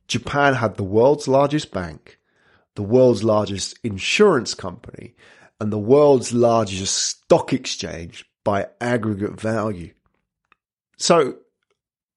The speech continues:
we've been here before. When I look at China and we hear the same things, China has the world's largest bank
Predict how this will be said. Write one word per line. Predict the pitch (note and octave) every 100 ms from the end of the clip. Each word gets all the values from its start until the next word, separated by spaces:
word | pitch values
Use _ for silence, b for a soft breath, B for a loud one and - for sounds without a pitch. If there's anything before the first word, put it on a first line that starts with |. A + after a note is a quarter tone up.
| _
we've | A#2+ D3+ - -
been | F#3 G3+
here | F3+ F#3+
before. | F3+ D#3 - F#3+ F#3+ G#2 - b b b b b b b b b _
When | B2 C#3
I | C#3
look | C#3 C3+
at | B2
China | - D3+ E3 B2+ F2 D2 _ _ _
and | A2+
we | A#2+
hear | A2 A#2+ A2 F#2+ F2 b b _ _ _
the | -
same | A2 G2+ F#2+ F#2
things, | - A3+ F#3 -
China | - G2+ F#2+
has | G#2+
the | F#2+
world's | F#2 F#2+ F2+ F2+
largest | F#2+ F#2 G#2 A2 -
bank | - D#2+ F2+ - -